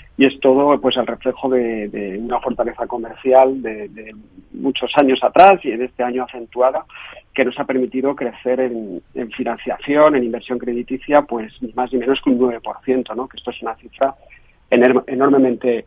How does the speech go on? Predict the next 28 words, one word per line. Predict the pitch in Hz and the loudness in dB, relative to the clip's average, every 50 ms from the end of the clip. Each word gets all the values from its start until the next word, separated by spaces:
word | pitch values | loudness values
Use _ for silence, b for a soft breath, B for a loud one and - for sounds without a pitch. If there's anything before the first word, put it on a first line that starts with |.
| _ - | _ -6
elevada, | - 120 117 110 113 127 127 117 104 107 | -4 -4 -2 2 4 4 4 4 4 -2
¿no? | 113 - 190 _ B B B B B B B _ _ _ | -6 -10 -10 _ B B B B B B B _ _ _
Eh, | - 127 123 123 123 120 | -2 0 0 0 0 0
por | - 131 | 2 2
lo | 127 127 | 4 6
tanto, | 139 143 135 160 | 6 6 6 6
nuestro | 156 151 135 - 143 135 135 135 131 | 4 2 2 2 4 6 6 6 6
margen | 135 151 147 - 156 156 | 4 2 2 0 -4 -4
bruto | 143 147 143 147 | -4 -2 -2 -2
ha | 143 | -2
crecido | 135 143 131 - - 165 147 139 135 135 | -2 -4 -8 -6 -8 -6 -2 0 0 2
un | 135 135 135 131 131 | 0 0 -2 -4 -4
doce | 127 139 135 - 147 | -4 -4 -6 -6 -2
por | - - - - | 0 0 0 2
ciento, | - 180 185 185 185 - 202 202 202 196 | 2 2 2 2 0 -2 -2 0 0 0
es | 131 120 - - | -2 -4 -6 -6
una | - 127 127 123 | -6 -4 -4 -4
cifra | - - 135 - - 131 123 127 123 120 b b b b | -4 -6 -6 -6 -2 0 2 2 2 0 b b b b
superior | - - - - 127 - 123 135 143 139 | -20 -8 -6 -6 -4 -2 0 2 4 4
a | 131 | 4
los | 127 127 120 | 4 2 0
dos | 107 127 120 - | -2 -6 -4 -2
mil | 135 135 123 | -4 -4 -2
millones, | 113 123 123 151 170 190 175 - | -4 -4 -2 0 0 0 0 -2
que | - 131 | -4 -6
es | 123 - - | -6 -4 -6
una | 135 120 120 - | -8 -8 -6 -8
cifra, | - 131 123 - - 120 123 - | -8 -10 -8 -6 -6 -6 -6 -6